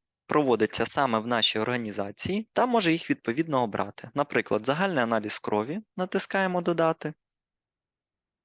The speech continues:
Одразу вказується, по яким показникам можна проводити аналізи.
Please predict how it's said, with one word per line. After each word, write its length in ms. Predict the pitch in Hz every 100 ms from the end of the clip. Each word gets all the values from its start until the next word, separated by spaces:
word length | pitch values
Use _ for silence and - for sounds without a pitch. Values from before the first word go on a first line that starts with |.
| - - _
Одразу 420 | 143 127 147 139
вказується, 600 | 131 - 131 117 120 -
по 160 | 135 139
яким 260 | 135 143 117
показникам 640 | 120 127 117 123 - 110
можна 280 | 110 107 110
проводити 600 | - 110 110 107 110 110
аналізи. 580 | 107 107 101 104 98